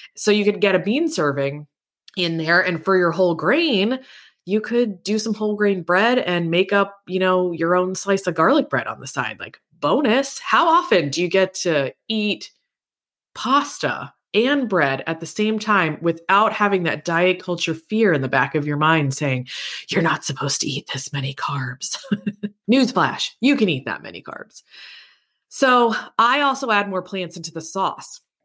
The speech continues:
for something like this. Now I make my own sauce, but even if you don't, there's nothing stopping you from throwing it into a pot and heating it up with some extra veggies in it.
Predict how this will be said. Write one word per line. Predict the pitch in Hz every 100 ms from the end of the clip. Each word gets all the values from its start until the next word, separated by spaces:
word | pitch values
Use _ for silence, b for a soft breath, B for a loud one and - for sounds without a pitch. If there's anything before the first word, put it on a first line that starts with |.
| _
for | 160
something | 156 147 139
like | 120
this. | - -
Now | 170
I | 185
make | 214 233
my | 233 208
own | 196
sauce, | 185 156 135 147 - _ _ _ _ _ -
but | 185
even | 180 190
if | 202
you | 220
don't, | 185 165 165
there's | 170
nothing | 160 170 196
stopping | 175 - 156 160 175
you | 170
from | 160 156
throwing | 139 165 160 165
it | 160
into | 165 160
a | 180
pot | - 139 147 B B B B
and | 175 160
heating | 156 180 185 175
it |
up | 151 147
with | 156 143 143
some | - 151
extra | 135 - 170
veggies | 240 202 143
in | 131
it. | 127